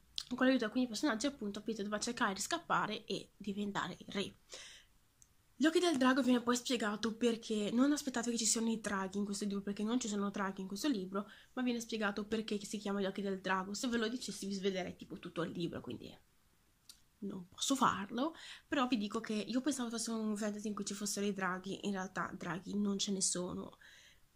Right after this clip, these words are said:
quindi non aspettatevi draghi, ecco, appunto. Però nonostante tutto, nonostante tutto mi è piaciuto veramente tanto come libro, perché è proprio raccontato come una favola vecchia. L'unico problema è che è lungo, cioè,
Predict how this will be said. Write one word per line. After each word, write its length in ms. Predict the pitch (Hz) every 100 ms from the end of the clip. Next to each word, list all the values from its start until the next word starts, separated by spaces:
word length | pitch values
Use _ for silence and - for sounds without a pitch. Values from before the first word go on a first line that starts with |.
| _ _ _ 247
quindi 720 | 233 226 220 214 214 202 -
non 120 | 214
aspettatevi 520 | 214 220 - 175 190 175
draghi, 360 | - - 175
ecco, 260 | 170 - -
appunto. 460 | - - - -
Però 240 | - 320 254
nonostante 480 | 247 262 220 214 277
tutto, 460 | 247 233 - 254
nonostante 400 | 247 240 277 285
tutto 260 | 269 254 302
mi 60 |
è 20 | 262
piaciuto 220 | 226 240
veramente 260 | 220 254
tanto 180 | 208 202
come 180 | 202 226
libro, 220 | 202 202
perché 180 | 262 269
è 40 |
proprio 200 | 262 262
raccontato 280 | 330 233 233
come 140 | 294 233
una 100 | 170
favola 280 | 233 269
vecchia. 380 | 214 208 - 165 - - - -
L'unico 180 | - 302
problema 260 | 269 285 381
è 20 |
che 200 | - 139
è 40 |
lungo, 500 | 208 202 170 175 - -
cioè, 160 | -